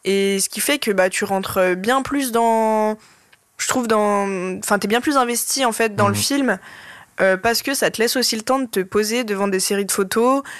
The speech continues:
Speaker 1: et que ça t'explique aussi que, euh, ben, il y avait des gens qui trouvaient que ces photos, c'était de la merde parce qu'elles prenaient en photo le quotidien, et qui disaient, « Mais en fait, n'importe qui peut prendre un appareil photo et prendre les gens, euh, dans son appart, tu vois, en photo. » Et du coup, ça, ça te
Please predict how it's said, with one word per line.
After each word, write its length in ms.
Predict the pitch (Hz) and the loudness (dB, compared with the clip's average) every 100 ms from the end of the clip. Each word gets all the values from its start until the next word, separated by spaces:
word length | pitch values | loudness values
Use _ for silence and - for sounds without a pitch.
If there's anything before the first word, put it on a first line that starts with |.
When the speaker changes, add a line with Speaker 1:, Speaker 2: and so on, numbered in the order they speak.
| - - | -18 -4
Speaker 1:
et 160 | 190 | -2
que 100 | 196 | 0
ça 160 | 202 196 | 0 0
t'explique 440 | 190 196 - 214 | -2 -6 -4 0
aussi 400 | 214 202 - 247 | 0 0 0 -2
que, 120 | 226 214 | -2 2
euh, 460 | 220 196 165 165 | 4 4 4 4
ben, 480 | 175 180 180 180 175 | 2 2 4 2 2
il 60 | 180 | 0
y 40 | |
avait 120 | 180 | -2
des 80 | 185 | 0
gens 120 | 190 220 | 0 -2
qui 100 | 202 | -2
trouvaient 180 | 202 208 | -2 -2
que 40 | |
ces 80 | 190 | -2
photos, 260 | 185 190 214 | -2 -2 -2
c'était 100 | 185 | -2
de 60 | 160 | 0
la 100 | 170 | 2
merde 240 | 196 214 | 2 0
parce 140 | 190 - | -4 -6
qu'elles 140 | 180 | -8
prenaient 220 | - 185 | -4 0
en 60 | 185 | 0
photo 220 | 185 185 | 0 -2
le 40 | 185 | 0
quotidien, 440 | 190 180 - 208 | -2 -2 0 0
et 80 | 220 | 0
qui 100 | - | -4
disaient, « 220 | 190 208 | -4 -2
Mais 80 | 214 | 0
en 60 | 185 | -2
fait, 160 | 208 | -4
n'importe 340 | 196 180 180 196 | -4 -6 -4 -6
qui 160 | - | -6
peut 100 | 208 | -6
prendre 200 | 185 190 180 | -6 -4 -2
un 80 | |
appareil 240 | 180 196 185 | -2 -2 -4
photo 280 | 185 185 220 | -4 -4 0
et 440 | 196 185 185 190 - - - - _ - | 2 2 0 -2 -6 -20 -20 -20 _ -4
prendre 240 | 202 196 | 0 2
les 120 | 196 | 2
gens, 200 | 196 202 | 2 2
euh, 120 | 196 185 | 0 0
dans 120 | 185 | -2
son 140 | 196 | 0
appart, 340 | 190 185 220 220 | -2 2 0 -2
tu 380 | - - - | -8 -10 -4
vois, 80 | 196 | -2
en 80 | 196 | -2
photo. » 340 | 190 185 233 254 - - - - - - - - - - | -6 -2 -2 -2 -14 -20 -20 -12 -12 -12 -18 -20 -20 -4
Et 420 | 190 190 190 196 | 0 2 2 0
du 160 | 190 196 | 0 0
coup, 120 | 311 | 0
ça, 320 | 311 226 202 | 4 4 4
ça 180 | 196 | 0
te 60 | 202 | -6